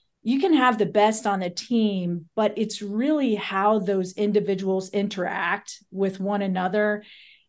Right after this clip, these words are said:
and the respect that they have for one another that, that determines really what their performance can be. You know, I mean, we had the opportunity, we, we excelled greatly. We were,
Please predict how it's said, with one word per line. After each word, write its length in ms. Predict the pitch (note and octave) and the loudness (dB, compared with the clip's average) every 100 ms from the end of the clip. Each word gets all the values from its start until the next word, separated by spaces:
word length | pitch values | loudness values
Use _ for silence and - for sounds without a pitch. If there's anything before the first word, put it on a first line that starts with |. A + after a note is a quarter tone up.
| - | -4
and 180 | G#3 G3 | 0 0
the 60 | F#3 | 0
respect 720 | F#3 F#3 - G#3+ A#3 A#3 - | -2 -4 0 2 2 -2 -6
that 160 | F#3+ | -4
they 100 | F#3+ F3+ | -2 -4
have 380 | - F#3+ G3+ | -4 0 0
for 100 | G3+ | 0
one 220 | F#3 F#3 F3+ | -4 -2 -2
another 400 | F#3 F3+ F#3 F3 | -2 -2 -2 -2
that, 360 | F3+ F3+ F#3+ - _ _ - | -2 -2 -4 -8 _ _ -10
that 260 | F#3 G#3 G3+ | 0 0 2
determines 880 | G3 - - D4 C#4+ A#3 G3+ F#3 - - _ _ _ | -2 -4 0 2 4 4 4 -2 -8 -18 _ _ _
really 320 | G#3+ A#3+ A3 G3 | 2 6 6 4
what 420 | F3 F#3+ G#3+ F#3+ | 0 2 2 2
their 160 | G3 | -2
performance 960 | F#3+ G3 F#3 G#3 G3+ G3+ F3+ F3 - - | -2 -8 -8 -6 -4 -2 -2 -4 -6 -8
can 380 | - F#3+ F3 D#3 | -6 -4 -4 -4
be. 440 | F#3 E3+ D#3+ D#3+ - | -4 -4 -6 -8 -8
You 140 | F#3+ | -2
know, 300 | F#3+ F#3 F#3 | 0 0 -2
I 380 | - - _ - | -10 -20 _ -6
mean, 240 | F#3+ F#3 | -4 -4
we 180 | F#3+ G#3+ | 0 4
had 180 | G#3 F#3+ | 6 6
the 60 | F#3 | 4
opportunity, 520 | F#3 F#3 F#3 G3 F#3+ | 2 -2 -4 -2 -2
we, 300 | F#3 F3+ F#3 _ _ _ _ - | -2 -4 -8 _ _ _ _ -6
we 260 | F#3 F#3+ - | -4 -2 -2
excelled 560 | G#3 - A3 G3 F#3+ | -2 0 4 6 4
greatly. 460 | - F#3+ G3+ F#3 E3+ | 0 2 2 0 -2
We 180 | F3 E3+ | -2 -2
were, 320 | F3 F3 | 0 -2